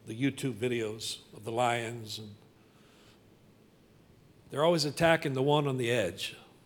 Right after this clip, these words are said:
right? The, the, the small, the one who has wandered away from the pack. And I believe God has, has given us a clear warning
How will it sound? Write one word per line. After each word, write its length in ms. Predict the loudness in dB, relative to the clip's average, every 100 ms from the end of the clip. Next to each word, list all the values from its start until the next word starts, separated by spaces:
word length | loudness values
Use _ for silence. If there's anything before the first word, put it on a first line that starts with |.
| -20 -20 -20 -20 -20 -20 -20 -2
right? 280 | 0 0 -4 -16 -20 -20 -20 -20 -20 -20 -20 -20 -20 -20 -4
The, 100 | -2
the, 340 | -2 -4 -6 -6 -2
the 80 | 0
small, 520 | 2 4 4 2 0
the 120 | 0
one 280 | 2 2 2
who 340 | 0 0 -2 -10 -20 -10
has 200 | -4 -2
wandered 400 | 4 4 4 2
away 240 | 2 2 2
from 240 | -2 -8
the 80 | -10
pack. 460 | -4 -4 -4 -12 -20 -20 _ -20 -20 -20 -20 -20 -20 -20 -20 -20 -20 -20 -20 -20 -20 -20 -20 -6
And 80 | 0
I 20 |
believe 220 | 2 6
God 260 | 8 8 8
has, 320 | 2 0 -2
has 160 | -4 0
given 220 | 0 2
us 180 | 0 -4
a 60 |
clear 260 | -4 -2 0
warning 520 | 2 2 2 -2